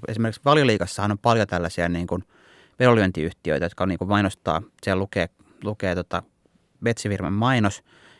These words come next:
joka sit on tämmönen, niinku, jos menet sinne sivuille, niin se on käytännössä semmonen, joka heittää,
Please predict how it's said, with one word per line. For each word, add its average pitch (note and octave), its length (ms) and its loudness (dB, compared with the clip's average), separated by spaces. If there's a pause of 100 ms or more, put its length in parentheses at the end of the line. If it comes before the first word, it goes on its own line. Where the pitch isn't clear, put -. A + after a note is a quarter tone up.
(120)
joka A2 180 2
sit - 120 -4
on A2+ 80 -2
tämmönen, A2 400 2
niinku, G2+ 280 0
jos G2+ 140 -4
menet A2+ 200 -2
sinne A2 180 2
sivuille, G#2+ 560 4
niin F#2+ 160 -4
se G2 60 -4
on G2 80 -4
käytännössä A2 440 2
semmonen, G2+ 380 2
joka F#2 160 -2
heittää, F#2+ 520 0